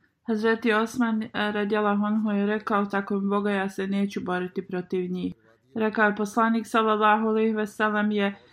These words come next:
e, dao mi obećanje i ja želim da se to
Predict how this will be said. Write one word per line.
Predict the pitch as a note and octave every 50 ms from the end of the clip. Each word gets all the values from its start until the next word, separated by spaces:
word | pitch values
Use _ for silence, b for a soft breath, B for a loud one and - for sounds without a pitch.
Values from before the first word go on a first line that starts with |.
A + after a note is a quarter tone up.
| B B B B
e, | - F#3+ G3 G3 G3 G3 G3
dao | A3+ - A3+ G#3+ G3
mi | F#3+ G3 G3 F#3+
obećanje | F#3+ F#3 G3+ G3+ G3+ - A#3 G#3+ G#3 G#3 A3 A3+ A3+ G#3+ G3+ -
i | - G3+
ja | G#3 G3+ G3 G3
želim | G3 G3+ G3+ G3 F#3+ F#3+ G3
da | G3 F#3+
se | F#3+ - F#3
to | - - F#3+